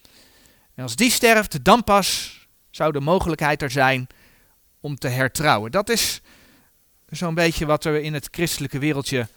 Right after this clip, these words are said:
leeft. Maar dat is deze tekst geweld aandoen.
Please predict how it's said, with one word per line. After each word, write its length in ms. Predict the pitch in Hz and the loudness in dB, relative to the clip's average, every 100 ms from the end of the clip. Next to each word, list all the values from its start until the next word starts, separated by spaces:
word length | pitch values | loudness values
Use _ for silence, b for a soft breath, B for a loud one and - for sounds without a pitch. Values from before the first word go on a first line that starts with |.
| b b b - | b b b -2
leeft. 580 | 127 123 95 - - _ _ _ _ _ _ _ _ _ - _ _ _ _ _ _ _ _ _ _ _ _ _ - b b b b b b b b - | 2 2 2 -10 -16 _ _ _ _ _ _ _ _ _ -20 _ _ _ _ _ _ _ _ _ _ _ _ _ -20 b b b b b b b b -2
Maar 120 | 240 | 2
dat 200 | 311 320 | 2 2
is 140 | 277 | 0
deze 340 | 262 302 - - | 2 4 2 2
tekst 300 | 330 - - | 2 2 0
geweld 340 | 208 294 - | 4 4 4
aandoen. 360 | 185 139 107 | 0 0 -6